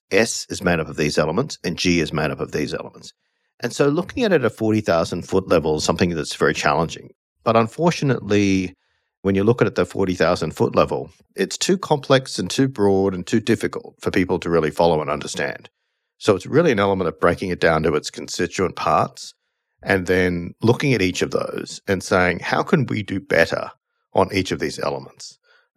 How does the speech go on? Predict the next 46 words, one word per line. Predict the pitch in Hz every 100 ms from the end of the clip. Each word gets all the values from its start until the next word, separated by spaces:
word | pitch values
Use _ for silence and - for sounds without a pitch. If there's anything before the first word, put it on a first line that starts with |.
| 214
You | 107
know, | 80 87 -
vis-a-vis | 113 101 92 90 87 -
each | 113 107
of | 90
our | 85 80
companies | - 135 139 151 160 160
and | - 92
each | 92 92
of | 80
our | 80 78
stakeholders. | - 76 73 - - - - - -
And | 90
how | 139
can | 135
we | 107
do | 98
better | 85 80 78
at | -
doing | 69 -
that? | - -
And | - 95
that's, | 117 117 -
to | -
me, | 104 110 101 90
where, | 82 78 78 76 - _ _ _ _ _ _ _
you | 127
know, |
we've | 107 98
gone | 110 101
wrong | 95
in | 92
the | 85
past | 98 107 175 -
and | 90
where | 87
I | 78
think | 95 87
we've | 80
got | 78
a | -
great | 82
opportunity | 78 - - 78 73 73
of | 73
fixing | - 139 - 69
it | 110 156